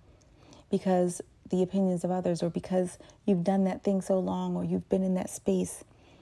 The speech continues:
or you've made decisions that have put you there and you feel like, "Well, this is what I get," or, "This is all I can have," or, because you have that mindset of, right, "If,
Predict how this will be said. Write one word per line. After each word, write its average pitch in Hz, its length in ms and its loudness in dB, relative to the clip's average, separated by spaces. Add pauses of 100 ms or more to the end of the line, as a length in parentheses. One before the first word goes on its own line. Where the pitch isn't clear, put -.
(140)
or 185 140 0
you've 196 300 2 (460)
made 226 220 8
decisions 196 580 4
that 190 100 4
have 180 220 -2
put 226 240 2
you 196 80 4
there 175 180 4
and 180 100 0
you 180 100 0
feel 202 240 4
like, 180 380 -4 (380)
"Well, 185 640 4 (100)
this 185 280 4
is 180 120 2
what 175 160 4
I 170 120 0
get," 170 320 -2
or, 170 160 -2
"This 185 240 0
is 185 100 -2
all 170 180 2
I 165 100 0
can 170 180 -6
have," 165 540 -4
or, 165 420 -4 (760)
because 214 320 0
you 220 60 2
have 180 180 -2
that 180 140 0
mindset 175 520 -2
of, 165 200 -2 (500)
right, 185 220 4
"If, 185 120 -2